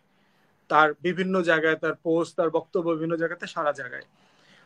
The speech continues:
তো এটা কিভাবে করছে? যে বাংলাদেশের এই শাহবাগী ব্যাকগ্রাউন্ডের কিছু ইয়াং জেনারেশন এবং আমাদের পার্শ্ববর্তী রাষ্ট্রের সহযোগিতা নিয়ে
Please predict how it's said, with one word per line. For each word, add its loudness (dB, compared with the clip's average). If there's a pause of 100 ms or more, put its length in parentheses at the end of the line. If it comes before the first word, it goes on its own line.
(120)
তো 0
এটা 6
কিভাবে 8
করছে? 4
যে 6
বাংলাদেশের 6
এই 0
শাহবাগী 0
ব্যাকগ্রাউন্ডের -2 (560)
কিছু -4
ইয়াং 6
জেনারেশন 2 (400)
এবং -2
আমাদের 0
পার্শ্ববর্তী 0
রাষ্ট্রের 2
সহযোগিতা 0
নিয়ে -4